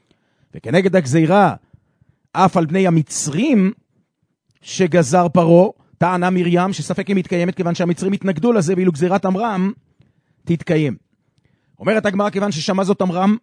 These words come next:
קיבל את איבריה, ולכן עמד והחזיר את אשתו. כיוון שראו כולם שגדול הדור החזיר את אשתו, עמדו כולן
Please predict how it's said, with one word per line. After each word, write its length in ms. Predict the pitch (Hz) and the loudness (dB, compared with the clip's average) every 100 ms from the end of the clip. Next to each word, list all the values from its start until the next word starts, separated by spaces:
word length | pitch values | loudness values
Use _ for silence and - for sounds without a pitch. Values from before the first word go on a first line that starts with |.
| _ | _
קיבל 280 | - 131 202 | -8 -2 -2
את 100 | 196 | 0
איבריה, 340 | 180 170 190 185 | 0 0 -2 -2
ולכן 280 | 180 196 196 | -2 -2 0
עמד 380 | 170 185 196 175 | 0 0 -2 -2
והחזיר 580 | 196 165 120 120 208 208 | -4 -4 -4 -4 -2 -4
את 100 | 185 | -6
אשתו. 340 | - - 202 - _ _ _ | -4 0 0 -2 _ _ _
כיוון 200 | 113 185 | -6 -4
שראו 300 | 180 190 190 | 0 0 2
כולם 220 | 190 190 | 0 0
שגדול 280 | 170 151 190 | -4 -2 -2
הדור 220 | 185 180 | 0 -2
החזיר 280 | 139 185 190 | -4 -6 -6
את 100 | 160 | -8
אשתו, 280 | - 220 | -4 -2
עמדו 220 | 208 175 - | 0 -2 2
כולן 340 | 190 220 208 | 4 4 0